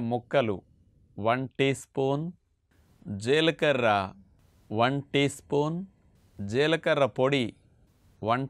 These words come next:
టీ స్పూన్, మిరియాల పొడి వన్ టీ స్పూన్, చాట్ మసాలా కొద్దిగా, నిమ్మరసం కొద్దిగా, పసుపు కొద్దిగా.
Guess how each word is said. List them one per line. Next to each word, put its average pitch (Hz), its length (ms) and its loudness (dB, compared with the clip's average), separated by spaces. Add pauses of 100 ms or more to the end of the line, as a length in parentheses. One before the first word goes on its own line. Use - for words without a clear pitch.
(100)
టీ 135 120 0 (140)
స్పూన్, 151 360 -2 (640)
మిరియాల 151 440 2 (120)
పొడి 131 260 2 (640)
వన్ 127 180 0 (100)
టీ 139 120 0 (140)
స్పూన్, 156 380 -4 (800)
చాట్ 156 340 0 (100)
మసాలా 120 520 2 (540)
కొద్దిగా, 123 540 0 (760)
నిమ్మరసం 135 680 0 (880)
కొద్దిగా, 113 440 0 (680)
పసుపు 143 500 0 (920)
కొద్దిగా. 113 480 0